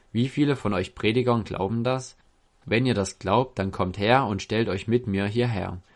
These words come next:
während wir beten. Wenn diese Menschen geheilt werden, werden sie sehen, dass es nicht nur Bruder Brennan war, ihr seid es auch. Stellt euch hier entlang und bildet eine Doppellinie genau hier, wo die Linie durchlaufen wird.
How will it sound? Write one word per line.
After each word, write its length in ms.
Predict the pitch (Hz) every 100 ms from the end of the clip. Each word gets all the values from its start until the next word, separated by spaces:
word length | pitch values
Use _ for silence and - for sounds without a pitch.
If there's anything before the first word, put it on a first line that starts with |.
| _
während 400 | 101 120 131 117
wir 120 | 127
beten. 460 | 127 92 82 82 87 _ _ _ _
Wenn 160 | - 104
diese 200 | 107 107
Menschen 420 | 98 113 123 131
geheilt 460 | 98 90 104 123 117
werden, 540 | 120 123 127 127 123 -
werden 260 | 104 107
sie 140 | 98 98
sehen, 480 | - 98 107 123 117
dass 180 | 98
es 140 | 92 98
nicht 240 | 110 120
nur 160 | 104 95
Bruder 200 | 95 87
Brennan 460 | - 101 120 120
war, 300 | 117 120 120 120 _ _ _
ihr 140 | 120
seid 260 | 120 98 98
es 160 | 117
auch. 360 | - 98 90 - _ _ _ _
Stellt 360 | - - 123 127
euch 160 | 95 -
hier 220 | 113 120
entlang 520 | 123 95 92 87 87 -
und 120 | 98 -
bildet 280 | 113 123
eine 200 | 87 101
Doppellinie 680 | 92 107 117 113 123 123 120
genau 340 | 92 90 107
hier, 400 | 117 95 92 92 90
wo 120 | 95
die 100 | 92
Linie 320 | 98 107 120
durchlaufen 640 | 120 98 92 95 98 120
wird. 260 | 92 87